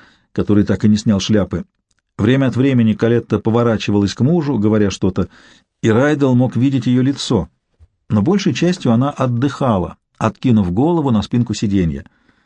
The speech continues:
Подъезжая к Ретимнону, Райдел решил воспользоваться остановкой и провести эти пятнадцать минут с Калеттой, принести ей кофе или кока-колу и сэндвич из лучшего ресторанчика. Однако в Ретимноне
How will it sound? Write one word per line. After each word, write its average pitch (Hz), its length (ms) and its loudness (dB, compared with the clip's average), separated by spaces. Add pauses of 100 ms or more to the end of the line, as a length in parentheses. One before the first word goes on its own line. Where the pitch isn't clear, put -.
(1400)
Подъезжая 135 640 2
к 131 60 -2
Ретимнону, 143 760 2
Райдел 123 540 2
решил 117 300 -2
воспользоваться 107 680 0
остановкой 110 640 -2 (600)
и 107 80 -2
провести 120 560 2
эти 123 220 -2
пятнадцать 113 500 -2
минут 120 240 2
с - 60 -10
Калеттой, 110 560 -2 (100)
принести 110 400 0
ей 98 100 2
кофе 165 420 -4
или 101 240 -2
кока-колу 104 640 -2
и 98 120 -4
сэндвич 139 680 -4
из 107 180 -2
лучшего 113 320 -2
ресторанчика. 107 720 -2 (840)
Однако 131 720 2
в 113 80 0
Ретимноне 135 680 0